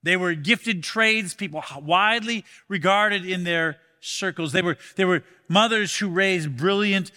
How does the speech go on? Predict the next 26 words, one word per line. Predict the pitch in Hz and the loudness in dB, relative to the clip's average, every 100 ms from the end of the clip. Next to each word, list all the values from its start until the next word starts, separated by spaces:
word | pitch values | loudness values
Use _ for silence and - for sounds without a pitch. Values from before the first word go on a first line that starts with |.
| - | -12
and | - 165 | -6 -4
successful | 143 160 - - 202 - 180 | -4 -6 -4 -4 -4 -6 -8
families. | 156 - 143 147 143 139 139 - - _ _ _ _ _ | -10 -10 -10 -8 -8 -10 -12 -14 -16 _ _ _ _ _
They | - | -6
served | 170 - 208 175 | -4 0 0 0
in | 190 | 0
their | 185 | 0
community | - 185 185 180 170 | -2 -4 -4 -2 -2
and | 160 | -2
served | 151 - 196 185 | -4 -4 -2 -2
in | 175 175 | -2 -4
their | 170 | -6
churches. | 156 - 170 143 - 151 - - _ _ _ _ _ _ _ _ _ _ _ _ _ _ _ _ _ _ _ _ _ _ | -8 -10 -12 -14 -14 -14 -14 -16 _ _ _ _ _ _ _ _ _ _ _ _ _ _ _ _ _ _ _ _ _ _
And | 127 135 | -16 -12
now, | 151 233 262 | -10 -10 -12
today, | - 127 190 254 269 _ _ _ _ _ _ _ _ _ | -16 -14 -12 -12 -16 _ _ _ _ _ _ _ _ _
no | 131 165 247 277 | -6 0 0 0
one | 269 196 135 | -2 -4 -4
knows | 123 120 120 - | -6 -6 -8 -10
who | - | -10
they | 131 117 | -8 -8
are, | 104 117 196 - _ _ _ _ | -6 -6 -8 -14 _ _ _ _
and | - 131 | -14 -10
no | 139 202 | -6 -4
one | 226 233 | -2 -4
cares. | 214 214 226 214 - - - | -6 -12 -14 -18 -20 -20 -20